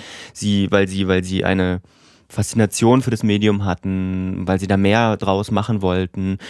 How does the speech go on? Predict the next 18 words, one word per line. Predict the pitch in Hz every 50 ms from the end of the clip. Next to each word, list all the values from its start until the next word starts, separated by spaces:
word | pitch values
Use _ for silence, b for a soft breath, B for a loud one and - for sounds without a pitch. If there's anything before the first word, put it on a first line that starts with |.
| B B B 113 B _
Ähm, | - 98 98 95 95 95 95 92 -
das | - 104 -
hat | 123 113
oftmals | - 120 120 - 135 127 123 -
was | 120 117 - -
davon, | - 113 - 117 110 110 107 107 - - - - _ _ _ - - 110 104 -
ja, | 104 101 107
da | 107 107
ist | 101 104 -
jemand, | 131 120 113 104 98
der | 107 107
hat | 107
sich | - 117
einen | 110 113
großen | - 101 107 104 113 107
Traum | - - 90 98 101
erfüllt, | 98 98 - - 82 78 - - _
ne? | - 107 127